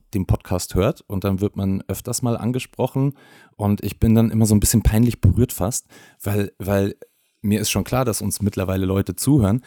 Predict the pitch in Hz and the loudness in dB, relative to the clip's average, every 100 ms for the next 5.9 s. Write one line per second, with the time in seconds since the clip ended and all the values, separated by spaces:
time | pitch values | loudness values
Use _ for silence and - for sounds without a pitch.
0 | - _ - 98 - 120 101 85 76 82 | -16 _ -4 -2 0 0 2 0 0 -4
1 | 90 - 90 101 104 101 98 104 110 104 | -6 -6 -2 2 2 2 2 2 2 0
2 | 101 95 98 - 95 - 82 98 98 76 | 0 0 -2 0 -2 -2 -6 -4 -4 -6
3 | 95 98 - 95 123 110 98 95 - 107 | -6 -8 -6 -4 -2 0 0 0 2 0
4 | 95 92 87 117 - 95 92 - 98 101 | 0 -2 0 -2 -2 -6 -6 -6 -6 -4
5 | 95 101 - 127 117 107 104 123 113 | -4 -4 -4 -4 -2 -4 -4 -6 -8